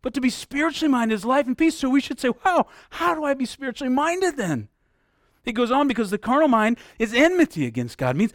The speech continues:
you're an enemy of God when you think this way. "For it's not subject to the law of God, nor indeed can be. So then those who are in the flesh cannot please God." "I want to please God. I want to, I want life. I want peace."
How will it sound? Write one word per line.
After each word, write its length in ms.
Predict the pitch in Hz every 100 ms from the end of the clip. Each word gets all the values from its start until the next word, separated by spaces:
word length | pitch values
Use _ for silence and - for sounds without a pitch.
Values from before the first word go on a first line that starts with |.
| -
you're 160 | - 269
an 60 | 254
enemy 440 | 277 320 349 285
of 100 | 202
God 240 | 170 165 156
when 80 |
you 100 | 165
think 240 | 143 185 -
this 220 | 147 -
way. 340 | 160 113 101 _ _ _ _ _ _
"For 140 | 180
it's 120 | 196 220
not 200 | 254 -
subject 420 | 262 294 277 -
to 80 | 214
the 80 |
law 180 | 190 165
of 120 | 151
God, 200 | 165 170
nor 200 | 208 226
indeed 260 | 240 254 233
can 300 | - 269 320
be. 340 | 294 185 107 _ _ _
So 240 | - 269
then 160 | 247 208
those 220 | 233 254
who 80 | 214
are 60 |
in 80 | 214
the 60 | 208
flesh 260 | 247 254
cannot 520 | - 233 240 233 240 -
please 240 | 240 214
God." 300 | 254 269 240 - -
"I 100 | 208
want 240 | 196 254
to 60 | 320
please 260 | 262 220
God. 320 | 180 202 175 147 - -
I 80 |
want 260 | 208 247 254
to, 80 | 196
I 60 |
want 280 | 208 247 269
life. 300 | 240 320 294
I 60 | 190
want 260 | 220 240
peace." 520 | - 302 302 208 -